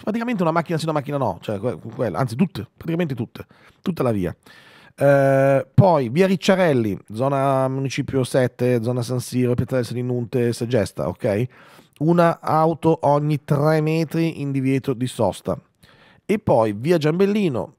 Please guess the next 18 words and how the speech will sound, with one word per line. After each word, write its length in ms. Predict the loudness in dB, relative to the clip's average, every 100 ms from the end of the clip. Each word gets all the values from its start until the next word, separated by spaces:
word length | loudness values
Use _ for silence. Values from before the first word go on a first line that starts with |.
| _
eh, 480 | -4 -2 -2 -2 -2
un'auto 640 | 2 4 4 2 0 -4 -4 -2
ogni 520 | 0 0 -2 -4 -6
dieci 460 | -6 -2 0 0 -2
metri 540 | -2 -2 -4 -6 -6 -8
in 260 | -6 -6 -4
divieto 480 | -4 -2 -2 -4 -6
di 140 | -6
sosta, 500 | -6 -6 -8 -8 -10 -10
ok? 420 | -16 -10 -6 -6 -8 -16 -20 -20 _ _
Queste 320 | 0 2 2
sessantaquattromila 960 | 0 0 -2 0 0 0 -4 -2 0 0
auto 640 | 2 2 2 0 -2 0 -2 -6 -8
andrebbero 520 | -2 0 2 2 0
a 60 | 0
coprire 800 | 0 0 2 2 0 2 0 -2 -8
mediamente 920 | -4 -2 0 0 0 0 -2 -2 0 -2 -6 -20 -20
cinquecentosettan, 1500 | -4 0 2 2 2 2 2 0 -2 0 -4 0 2 4 2